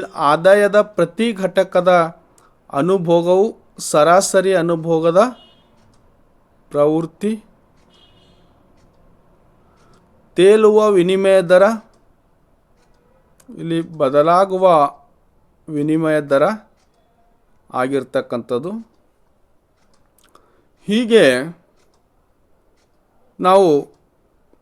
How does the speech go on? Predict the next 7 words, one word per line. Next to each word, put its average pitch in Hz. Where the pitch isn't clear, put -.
ಹೊಂದಿಸಿ 208
ಬರೆಯೋದು, 185
ಒಂದೊಂದಕ್ಕೆ 196
ಒಂದು 196
ಅಂಕಗಳಿರೋದ್ರಿಂದ 170
ಐದಕ್ಕೆ 165
ಐದು 185